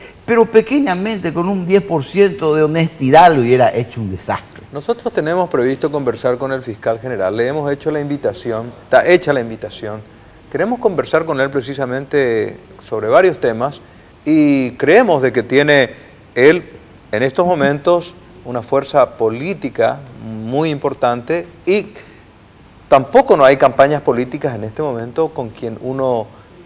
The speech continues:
Speaker 2: uno que está en el gobierno pueda aliarse hoy con algún segmento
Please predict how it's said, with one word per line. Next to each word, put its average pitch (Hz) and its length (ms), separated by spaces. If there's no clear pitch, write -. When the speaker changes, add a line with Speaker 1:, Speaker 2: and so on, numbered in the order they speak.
Speaker 2:
uno 123 160
que 123 80
está 120 160
en 123 80
el 120 80
gobierno 143 460
pueda 127 300
aliarse 117 500
hoy 107 180
con 101 400
algún 104 320
segmento 113 800